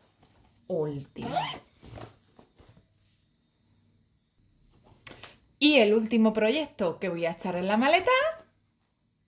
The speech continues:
como no, no me puede faltar algo de otoño o que tenga calabaza, sí, algo relacionado con el otoño. Y es este tan bonito, es mi silla de, es mi silla de otoño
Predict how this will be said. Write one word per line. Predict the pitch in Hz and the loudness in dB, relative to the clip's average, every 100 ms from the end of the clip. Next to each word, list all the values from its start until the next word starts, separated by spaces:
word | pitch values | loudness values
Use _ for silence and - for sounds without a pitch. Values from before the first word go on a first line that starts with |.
| _ _ _ _ | _ _ _ _
como | 196 165 | -8 -6
no, | 165 | -6
no | 156 | -6
me | 175 190 | -6 -6
puede | - 202 247 285 | -4 -2 -2 -2
faltar | 285 254 226 247 262 | -2 -2 -2 -2 0
algo | 262 262 262 277 285 | 0 0 -2 -2 0
de | 285 247 | 0 0
otoño | 220 226 247 294 320 359 392 | 0 0 0 0 0 2 2
o | 403 226 | 0 -2
que | 214 | -4
tenga | 220 233 254 | -2 0 2
calabaza, | 247 233 220 254 269 | 2 0 0 -4 -6
sí, | - 294 | -4 0
algo | 226 226 | 0 0
relacionado | 311 254 233 226 202 214 | -4 -4 -4 -6 -4 -6
con | 226 185 | -6 -8
el | 160 | -8
otoño. | 156 165 156 151 156 - - - - - - | -8 -10 -10 -12 -14 -20 -20 -20 -20 -20 -4
Y | 214 294 - - - - _ _ _ _ _ - _ _ _ | 0 2 0 -8 -20 -20 _ _ _ _ _ -20 _ _ _
es | 196 247 - - - - - - _ _ | -4 -2 -2 -8 -10 -12 -16 -20 _ _
este | 190 233 - - 294 | -6 -6 -6 -8 -8
tan | 285 190 208 | -4 -2 -2
bonito, | 202 185 214 320 | -2 -4 -4 -2
es | 226 190 | 0 -2
mi | 185 185 | -2 -4
silla | - 196 190 185 175 | -4 -6 -2 -2 -2
de, | 175 170 165 160 160 160 - | -2 -2 -2 -4 -4 -6 -6
es | 202 | -6
mi | 180 165 | -6 -6
silla | - 175 175 160 | -8 -8 -6 -6
de | 156 | -6
otoño | 151 202 269 339 | -4 -2 -2 -4